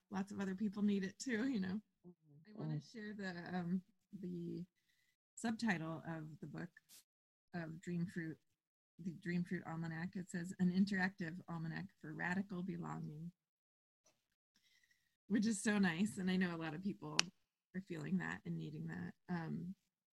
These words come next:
Speaker 1: and then the other thing I wanted, I w-, maybe we can come back around to that topic
Speaker 2: Mm-hmm.
Speaker 1: if it comes up, but also
Speaker 2: Yeah.
Speaker 1: I love that. I just wanted to echo back.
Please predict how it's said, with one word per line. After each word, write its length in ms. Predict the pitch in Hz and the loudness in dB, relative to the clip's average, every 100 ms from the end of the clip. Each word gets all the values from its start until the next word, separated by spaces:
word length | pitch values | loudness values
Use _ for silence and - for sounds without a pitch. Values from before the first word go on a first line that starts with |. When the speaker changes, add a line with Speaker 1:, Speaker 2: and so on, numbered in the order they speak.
| - | 0
Speaker 1:
and 140 | 196 | 4
then 120 | 190 190 | 6 6
the 120 | 202 | 4
other 220 | 202 220 220 - | 2 -2 -4 -2
thing 200 | 202 190 | 2 2
I 80 | 180 | 2
wanted, 360 | 175 170 165 - - | -2 -4 -4 -8 0
I 40 | |
w-, 140 | 196 - | 0 4
maybe 260 | 208 226 220 | 4 6 6
we 100 | 208 | 6
can 100 | 220 | 6
come 160 | 220 175 | 8 4
back 180 | 190 | 4
around 260 | 170 160 180 | 0 0 0
to 80 | 180 | -2
that 200 | 156 - - | -4 -6 -4
topic 260 | 165 - 190 | -4 6 10
Speaker 2:
Mm-hmm. 360 | 175 170 170 170 170 | 10 8 0 -2 -6
Speaker 1:
if 80 | - | -16
it 80 | - _ _ - - _ - | -20 _ _ -20 -20 _ -12
comes 180 | 165 175 | -8 -8
up, 140 | - - | -8 -12
but 100 | 175 165 | -16 -16
also 140 | 165 170 | -6 -4
Speaker 2:
Yeah. 100 | 156 175 170 - - | -4 -6 -20 -20 -14
Speaker 1:
I 100 | 175 | -10
love 220 | 170 165 190 | -8 -8 -8
that. 100 | - - | -10 -6
I 80 | 175 | -6
just 140 | 180 | -4
wanted 180 | 175 160 | -4 -4
to 80 | 160 - | -4 -4
echo 240 | 165 165 | -6 -6
back. 240 | 156 156 | -6 -6